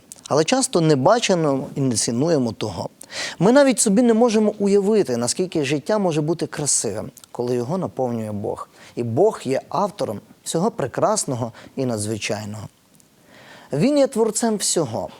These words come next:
але не тільки як констатація факту, він є творцем у процесі. Чи дозволимо ми, щоб Бог, а не ми, творили наше життя? Наше життя — це творіння Боже.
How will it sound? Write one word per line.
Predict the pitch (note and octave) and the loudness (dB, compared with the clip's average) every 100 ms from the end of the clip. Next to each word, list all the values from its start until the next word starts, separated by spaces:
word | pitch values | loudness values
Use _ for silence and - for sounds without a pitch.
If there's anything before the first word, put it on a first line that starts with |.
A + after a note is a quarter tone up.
| - | -12
але | - C#3 | -2 0
не | D#3+ | 0
тільки | F3+ C4 A#3+ | 0 0 0
як | G#3 | 0
констатація | G#3+ F#3+ - F#3+ - G3 F#3+ F3+ | 0 -2 -2 -2 0 0 0 -2
факту, | E3+ - E3 A#2 - G#2 - - - | -2 0 0 0 -8 -12 -12 -20 -8
він | C3+ F3+ G3 | -2 2 4
є | G3 | 2
творцем | F#3 F3+ - A3 G#3+ | 2 -2 0 -2 -2
у | - | -8
процесі. | E3 - F3 - D#3 A2+ - - - - - - - | -8 -4 -2 0 0 0 -2 -6 -12 -20 -18 -18 -6
Чи | - | -2
дозволимо | C#3+ D3+ D3 B3 D4 C4 | 0 0 2 2 4 2
ми, | A#3+ A3 D3+ | 2 2 2
щоб | A2 - D3 | 0 -2 -2
Бог, | A#2+ C3+ A3 D#3 - - | -2 2 4 2 0 -6
а | C#3+ | -2
не | B2+ | 0
ми, | B2+ D#3 G#3+ - | 0 2 0 -2
творили | - A2+ B2 E3+ B2 | -4 -2 0 0 0
наше | A2 B2 - A2 | 0 -2 -2 -4
життя? | G#2+ - F#2+ E2+ - _ - - - - | -6 -6 -8 -8 -14 _ -20 -18 -10 0
Наше | D3+ E3+ | 2 4
життя — | D#3 D#3+ A3+ | 2 2 2
це | A3+ F3 | 2 0
творіння | D3+ E3+ G3 F3+ | 0 0 2 0
Боже. | C3 G#2+ G#2 | 0 -2 -4